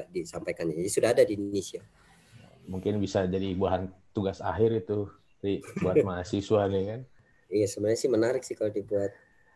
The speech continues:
Speaker 1: eh, kan pengaruhnya terhadap hasil gitu ya.
Speaker 2: Iya.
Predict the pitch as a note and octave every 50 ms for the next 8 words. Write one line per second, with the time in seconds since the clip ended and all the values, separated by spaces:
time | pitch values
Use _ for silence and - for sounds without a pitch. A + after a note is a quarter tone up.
0 | _ _ _ _ _ - F2+ F2 F2 F2+ F2+ - _ - G2+ F#2 - - A2 A2+
1 | A2+ G#2+ G#2 A2 A2+ A2 G#2+ - A2 G#2 G2+ G#2+ G#2 - - G2+ G2+ - - C#3
2 | C3 A#2+ G#2 F#2+ - F#2+ F#2 G#2 A2+ - _ _ _ _ _ _ - - G#2 G#2
3 | G2+ F#2+